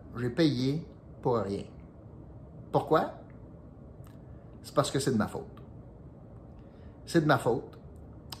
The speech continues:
J'ai fait confiance à une médecin de Gatineau. J'aurais pas dû.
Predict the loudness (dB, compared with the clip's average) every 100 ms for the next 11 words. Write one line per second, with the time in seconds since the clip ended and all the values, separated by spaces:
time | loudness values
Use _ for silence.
0 | -8 2 4 6 4 4 6 6 6 4
1 | 6 6 6 6 4 2 2 0 -4 -6
2 | -8 -8 -16 -16 -16 -16 -16 -16 -14 -14
3 | -14 -14 -14 -16 -16 -14 -14 -16 -16 -16
4 | -16 -16 -14 -14 -14 -14 -14 -14 -10 0
5 | 2 2 0 -4